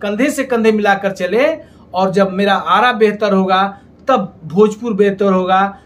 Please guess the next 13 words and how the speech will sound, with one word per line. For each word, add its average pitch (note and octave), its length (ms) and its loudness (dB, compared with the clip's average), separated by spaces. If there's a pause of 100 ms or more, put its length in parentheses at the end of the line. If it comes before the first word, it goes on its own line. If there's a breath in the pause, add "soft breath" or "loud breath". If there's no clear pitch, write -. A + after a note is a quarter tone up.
(140 loud breath)
आरा G3+ 260 2
प्रखंड A3 720 -6
मुख्यालय G3+ 540 0
जो G#3 180 -6
है D3 160 -6 (380 loud breath)
ये A#3+ 460 2 (100)
निश्चित B3+ 360 -4
रूप B3 120 -4
से A#3+ 140 0
नगर G3+ 340 2
निगम A#3 320 0
एरिया G#3 320 2
में A3 280 -2